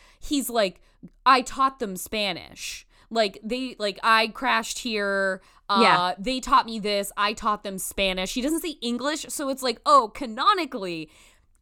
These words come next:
Speaker 1: everybody in the movie is speaking Spanish.
Speaker 2: <laughs> So
Speaker 1: But we hear English 'cause that, yes.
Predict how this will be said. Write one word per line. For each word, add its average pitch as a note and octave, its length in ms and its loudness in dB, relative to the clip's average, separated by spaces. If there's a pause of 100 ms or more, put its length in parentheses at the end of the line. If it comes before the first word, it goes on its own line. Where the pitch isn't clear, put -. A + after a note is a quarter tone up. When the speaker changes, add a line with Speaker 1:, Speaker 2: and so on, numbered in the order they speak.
Speaker 1:
everybody D#4 760 0
in B3+ 140 0
the C4 60 2
movie A#3 420 -4
is G3+ 140 -2
speaking A3 520 -4
Spanish. F#3+ 960 -2
Speaker 2:
<laughs> - 40 -20 (200)
So F#4+ 160 12
Speaker 1:
But - 220 10
we F4+ 360 6
hear B3+ 400 -2
English A#3 540 -4
'cause F#3+ 260 -6
that, F3+ 220 -6 (100)
yes. D#3+ 480 -14